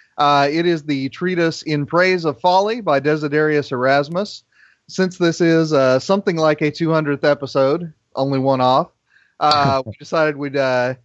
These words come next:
Speaker 1: take an episode to, uh, talk about the gentleman who graces the top of our website, Desiderius Erasmus. And this is, uh, I would say, the text that most people have heard of, if they've heard of anything by Erasmus.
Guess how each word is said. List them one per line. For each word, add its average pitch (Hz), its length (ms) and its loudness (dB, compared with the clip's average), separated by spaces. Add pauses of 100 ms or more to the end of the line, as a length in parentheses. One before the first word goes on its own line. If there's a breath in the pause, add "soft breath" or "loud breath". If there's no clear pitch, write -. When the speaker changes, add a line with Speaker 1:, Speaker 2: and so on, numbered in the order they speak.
(680)
Speaker 1:
take 180 220 -2
an 156 100 -4
episode 156 560 -2
to, 147 240 -2
uh, 127 260 2
talk 151 280 0
about 139 380 0
the 127 400 -8 (300)
gentleman 151 480 -2
who 143 140 -8
graces 143 520 -2
the 131 100 -4
top 147 280 -2
of 139 80 -10
our 131 140 0
website, 147 580 -2
Desiderius 135 720 -2
Erasmus. 131 800 -2 (640 soft breath)
And 160 420 0
this 214 180 0
is, 165 440 0
uh, 131 480 2
I 147 100 0
would 160 160 -4
say, 147 260 -2
the 127 280 -8
text 151 420 -2
that 127 260 -2
most 143 380 -2
people 156 320 0
have 131 140 0
heard 160 240 2
of, 165 260 2
if 151 100 -8
they've 127 160 -2
heard 143 160 0
of 127 100 -4
anything 147 440 0
by 139 200 2
Erasmus. 131 680 0